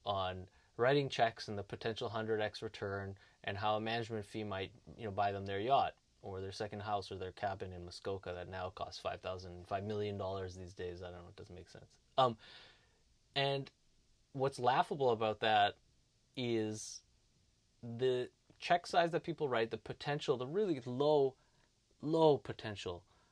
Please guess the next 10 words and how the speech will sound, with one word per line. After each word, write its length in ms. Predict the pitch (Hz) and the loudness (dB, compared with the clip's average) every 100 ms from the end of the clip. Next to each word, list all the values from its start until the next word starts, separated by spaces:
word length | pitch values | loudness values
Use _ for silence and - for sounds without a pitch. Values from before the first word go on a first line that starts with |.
| _ | _
for 120 | - 117 | -4 0
making 480 | 117 113 117 101 | 0 -2 -4 -4
ridiculous 680 | 120 127 143 135 113 101 - | -2 0 0 -2 -4 -6 -6
gains. 500 | - 90 85 87 - _ _ _ - - _ - | -8 -6 -8 -12 -18 _ _ _ -20 -20 _ 0
And 120 | 160 | 2
at 140 | 190 | 2
the 60 | 151 | -2
same 320 | - 131 117 | -2 -2 -2
time, 520 | - 165 147 110 101 113 _ _ _ _ _ | -4 -2 0 0 -4 -10 _ _ _ _ _
um, 540 | 113 110 107 107 104 | 0 2 4 2 0